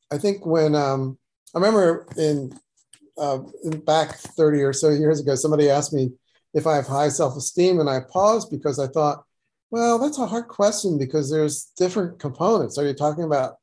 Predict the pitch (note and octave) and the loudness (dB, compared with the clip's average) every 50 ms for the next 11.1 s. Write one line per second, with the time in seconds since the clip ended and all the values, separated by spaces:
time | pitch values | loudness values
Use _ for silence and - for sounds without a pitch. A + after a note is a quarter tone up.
0 | _ _ _ - - - - - B2 B2 C3+ D3 E3 D#3+ D#3+ F3 F3+ F3+ F#3 F3+ | _ _ _ -20 -20 -20 -18 -10 -4 -2 0 0 0 2 2 2 4 4 4 4
1 | G3 G3 F#3+ F#3+ F3+ D3 C3 C3 C#3 C3+ - _ _ - D3+ C3+ - - E3 F3+ | 4 4 4 4 4 2 2 2 0 -2 -6 _ _ -8 -8 -6 -2 0 0 0
2 | F3+ E3+ C3 A#2 F#2+ F#2+ - - - - - _ _ D3+ C#3+ C3+ C3 C3 C3 C3 | 0 0 -2 -2 -6 -10 -10 -10 -10 -10 -10 _ _ -8 -6 -4 -2 -2 -4 -4
3 | C3 B2+ - _ _ _ _ _ _ _ _ _ - - C3 C3+ C3 C3 C3 B2+ | -6 -8 -12 _ _ _ _ _ _ _ _ _ -10 -6 -4 -2 0 0 0 0
4 | A#2+ B2+ B2+ D3 - - - C#3+ C3 - F#3 F#3 F#3 D3+ - E3 D#3 D3+ - _ | -2 -4 -6 -8 -10 -10 -8 -4 -2 -2 -2 0 -2 -4 -4 -4 -8 -8 -10 _
5 | _ _ _ _ _ - D3 C3+ - - D#3+ D#3+ E3 E3 - - E3+ D3+ C#3+ C#3 | _ _ _ _ _ -6 -6 -6 -6 -2 0 0 0 0 0 -2 0 0 2 0
6 | B2+ C3 - - - _ - C3 C3 B2+ B2+ - - D3 C3 B2 B2 A#2+ A#2+ - | 0 -4 -8 -12 -16 _ -8 -6 -6 -6 -6 -6 -4 -2 -2 -2 -4 -4 -6 -6
7 | C3+ C3 C3+ C#3 C3+ C3 C#3 B2 A#2 - - _ _ _ _ _ _ _ _ _ | -4 -2 -2 -2 -2 -2 -2 -2 -2 -4 -10 _ _ _ _ _ _ _ _ _
8 | - C#3+ C3 - - E3+ D#3+ D3+ C#3+ B2+ - - - D#3+ D3+ C#3+ - - C3 A#2+ | -12 -10 -4 0 2 4 4 4 4 2 -2 -2 0 0 0 0 -2 -4 -6 -6
9 | A#2+ - - D3 C#3 C3 B2 A#2+ A2+ A2 - - C3+ B2 B2+ A#2 A2+ G#2+ A#2+ A#2 | -6 -6 -4 -4 -2 0 0 -2 -4 -6 -8 -8 -8 -8 -8 -10 -10 -8 -6 -6
10 | A2+ A2+ G#2 - - G#2 G2 - A2 G#2 G2+ - - A2+ - - B2 A#2+ A#2 A2+ | -6 -8 -8 -10 -12 -12 -10 -10 -10 -10 -10 -12 -16 -18 -16 -14 -14 -14 -14 -14
11 | A2 A2+ | -16 -20